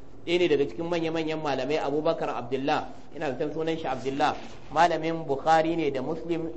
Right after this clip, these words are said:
da wasu daga cikin waɗannan manya-manyan malaman hadisi. Yana da littafin Al-Musannaf,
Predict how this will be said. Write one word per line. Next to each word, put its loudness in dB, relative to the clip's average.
da 0
wasu 2
daga 0
cikin -6
waɗannan 2
manya-manyan 2
malaman 4
hadisi. -4
Yana 2
da 0
littafin 0
Al-Musannaf, -2